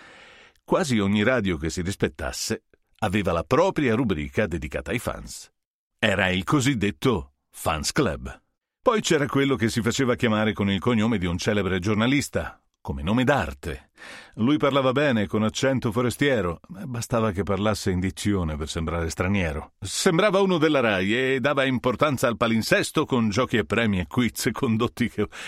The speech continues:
con una proprietà di linguaggio rara nelle radio locali di allora. Lui metteva le richieste, ma spesso era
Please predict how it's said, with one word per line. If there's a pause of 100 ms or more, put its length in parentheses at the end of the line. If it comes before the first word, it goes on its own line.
(180)
con
una
proprietà
di
linguaggio
rara
nelle
radio
locali
di
allora. (640)
Lui
metteva
le
richieste,
ma
spesso
era